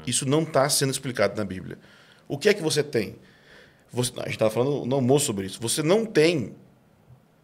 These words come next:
a parte dos doze, né? A parte dos doze apóstolos de Jesus, que a gente chamaria de apóstolo com letra maiúscula, apóstolo com letra minúscula. Você não tem nenhum tipo de ensino dizendo que os cinco ministérios são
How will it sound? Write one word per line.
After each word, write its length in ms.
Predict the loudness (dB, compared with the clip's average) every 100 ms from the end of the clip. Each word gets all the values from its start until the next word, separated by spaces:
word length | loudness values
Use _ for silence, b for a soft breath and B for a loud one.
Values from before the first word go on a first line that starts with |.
| _ -20 -12 -6
a 100 | -6
parte 500 | 0 2 4 2 -2
dos 180 | -6 -4
doze, 480 | -2 0 -2 -10 -14 _ -20 -18 -20 -14
né? 240 | -6 -6 -6
A 80 | -6
parte 320 | 0 0 0
dos 100 | -4
doze 180 | -2 0
apóstolos 440 | 2 2 0 -2
de 60 | -8
Jesus, 400 | -8 -6 -8 -8 B B B B B B B
que 80 | -2
a 40 |
gente 160 | 0 2
chamaria 340 | 4 4 2
de 140 | 2
apóstolo 440 | 0 4 4 4 0
com 80 | -2
letra 140 | 0
maiúscula, 600 | 2 2 2 4 6 6 4 B B B B
apóstolo 460 | 0 4 4 2
com 100 | 0
letra 180 | 0 2
minúscula. 460 | 0 -2 -4 -10 -14 -16 _ _ _ _ _ _ _ _ -20 -14
Você 360 | 0 4 4 4
não 280 | 2 2 2
tem 260 | 2 2
nenhum 340 | 2 -2 -2 -2
tipo 440 | -2 -4 -4 -6
de 160 | -2 0
ensino 680 | 0 2 2 2 0 0
dizendo 720 | 0 -2 -2 0 2 2 -2
que 140 | -4 0
os 120 | 0
cinco 220 | 0 -2
ministérios 480 | -2 -2 0 0 2
são 240 | 2 0